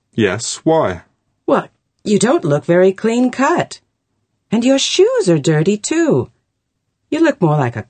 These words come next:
Speaker 2: college student than a businessman.
Speaker 1: Oh, no.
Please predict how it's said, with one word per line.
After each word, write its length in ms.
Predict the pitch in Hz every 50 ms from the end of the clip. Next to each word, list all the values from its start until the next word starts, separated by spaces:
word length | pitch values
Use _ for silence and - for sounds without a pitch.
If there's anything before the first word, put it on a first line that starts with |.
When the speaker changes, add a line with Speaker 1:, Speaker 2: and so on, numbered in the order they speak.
| - -
Speaker 2:
college 320 | 139 147 165 160 123 107 -
student 420 | - - - 113 110 - 120 110 -
than 140 | 113 107
a 140 | 107 101 98 - 143
businessman. 680 | 151 139 113 110 107 104 - - 110 101 104 120 123 - _ _ _ _ _ _ _ _ _ _ _ _ _ _ _
Speaker 1:
Oh, 160 | - 156 170 180
no. 440 | 190 208 226 220 151 101 92 -